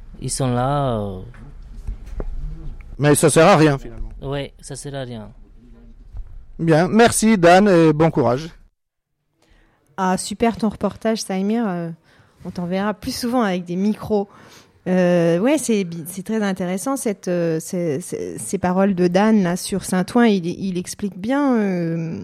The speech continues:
Speaker 3: comment, en fait, la préfecture bloque, euh, la propre intégration de ces personnes qui sont pourtant sélectionnées
Speaker 2: Oui.
Speaker 3: pour être dans ces villages d'insertion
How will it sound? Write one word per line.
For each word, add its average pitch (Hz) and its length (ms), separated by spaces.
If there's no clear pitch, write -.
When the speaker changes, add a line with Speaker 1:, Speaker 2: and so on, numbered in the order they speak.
Speaker 3:
comment, 202 340
en 180 60
fait, 240 540
la 180 100
préfecture 214 1000
bloque, 202 840
euh, 165 640
la 156 160
propre - 380
intégration 180 680
de 196 120
ces 170 160
personnes 220 380
qui 208 180
sont 180 160
pourtant 196 340
sélectionnées 202 1080
Speaker 2:
Oui. 285 180
Speaker 3:
pour 214 240
être 202 240
dans 196 180
ces 214 200
villages 190 480
d'insertion 196 1040